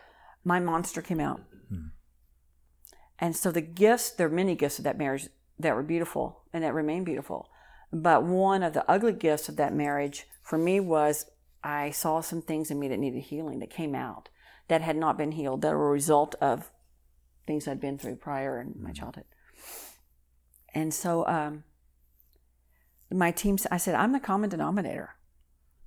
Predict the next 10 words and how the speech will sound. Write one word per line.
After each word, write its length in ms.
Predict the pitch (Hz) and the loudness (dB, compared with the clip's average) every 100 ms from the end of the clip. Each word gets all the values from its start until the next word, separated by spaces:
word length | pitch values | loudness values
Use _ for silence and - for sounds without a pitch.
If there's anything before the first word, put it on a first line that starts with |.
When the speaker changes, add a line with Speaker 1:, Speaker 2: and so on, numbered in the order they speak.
| - _ - | -20 _ -6
Speaker 1:
You 60 | |
know, 100 | 139 | -4
not 240 | 151 165 202 | -4 -4 -2
my 120 | 233 | 0
exes. 460 | 175 170 - - - | 0 -2 -8 -12 -8
This 200 | 208 - | -8 -8
is 80 | 254 | -8
Speaker 2:
Mm-hmm. 80 | |
Speaker 1:
about 300 | 202 196 185 | -4 -2 -2
me. 420 | 165 165 151 87 | -4 -2 -2 -6